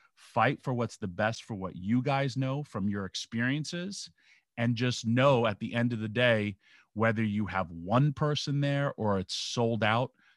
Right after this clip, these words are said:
you're a success. And you need that as your narrative. And I know you both have that sh-, ha-, that goal, but I'm just telling you from someone who,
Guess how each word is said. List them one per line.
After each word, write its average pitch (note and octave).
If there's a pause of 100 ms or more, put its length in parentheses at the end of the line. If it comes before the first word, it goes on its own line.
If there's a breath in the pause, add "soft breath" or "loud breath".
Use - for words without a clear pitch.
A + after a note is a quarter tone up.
(120)
you're G#2+
a G2+
success. - (800)
And A2+
you A#2+
need B2
that G#2+ (420)
as A2
your C3+
narrative. F2+
And A#2+
I A#2
know B2+
you C3
both A#2+
have A2+
that G#2
sh-, - (140)
ha-, G2 (240)
that G2
goal, A2+ (760)
but A#2 (160)
I'm C3
just C3
telling B2+
you A2+
from G#2+
someone A2+
who, G2+